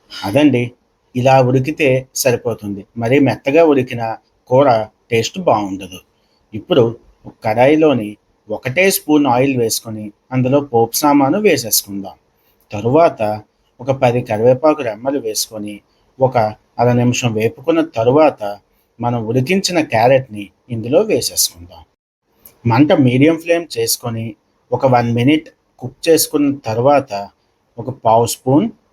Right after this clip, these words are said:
ఉప్పు, అలాగే చిటికెడు పసుపు, అదేవిధంగా ఒక పావు స్పూన్ కారం వేసుకుంటే సరిపోతుంది. నేను స్టార్టింగ్లో చెప్పాను కదండి, కారం అస్సలు ఎక్కువ ఉండదండి,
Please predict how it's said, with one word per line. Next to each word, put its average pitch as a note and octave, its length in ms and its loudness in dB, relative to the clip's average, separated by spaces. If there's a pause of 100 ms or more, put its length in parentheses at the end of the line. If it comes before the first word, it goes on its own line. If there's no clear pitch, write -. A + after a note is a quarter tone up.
ఉప్పు, A2+ 300 -6 (460)
అలాగే A#2+ 380 2 (420)
చిటికెడు D#3 420 0 (100)
పసుపు, B2 400 -4 (600)
అదేవిధంగా A#2 640 2 (380)
ఒక A#2+ 80 -2 (160)
పావు A#2+ 260 4
స్పూన్ C#3 280 0 (140)
కారం B2+ 380 2
వేసుకుంటే A2 540 -4 (420)
సరిపోతుంది. G2 680 -4 (500)
నేను C3+ 260 4
స్టార్టింగ్లో C#3 500 0 (100)
చెప్పాను C#3 420 0
కదండి, B2+ 360 0 (540)
కారం C3 320 2 (360)
అస్సలు E3+ 380 0
ఎక్కువ D3+ 320 0
ఉండదండి, B2+ 480 0